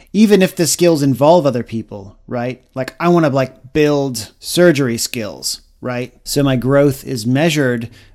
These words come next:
by how well my patients come out the other end of it, right? Patient success.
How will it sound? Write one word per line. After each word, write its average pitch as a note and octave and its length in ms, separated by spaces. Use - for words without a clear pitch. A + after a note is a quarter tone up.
by B2 560
how C3+ 180
well C3+ 320
my B2+ 180
patients C3+ 480
come C#3 160
out C3 160
the C3 120
other B2 180
end D3 180
of A#2 80
it, A#2 140
right? B2 300
Patient C3 360
success. B2 600